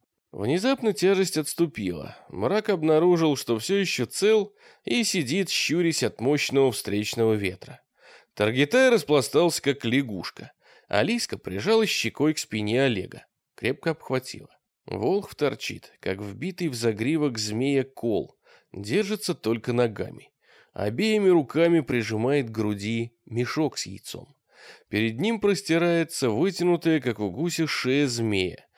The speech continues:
Чешуйки раздвинулись, в самый раз секи рыбы.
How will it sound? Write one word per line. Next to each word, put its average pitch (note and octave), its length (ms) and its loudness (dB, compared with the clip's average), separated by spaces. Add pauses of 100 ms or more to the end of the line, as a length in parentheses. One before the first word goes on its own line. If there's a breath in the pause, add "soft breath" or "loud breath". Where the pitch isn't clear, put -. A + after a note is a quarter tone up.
(260 soft breath)
Чешуйки A#3 520 -2
раздвинулись, A#2+ 920 0 (120)
в - 60 -20
самый F3 340 -2
раз E3 220 0
секи D3 440 -4
рыбы. A2 340 -2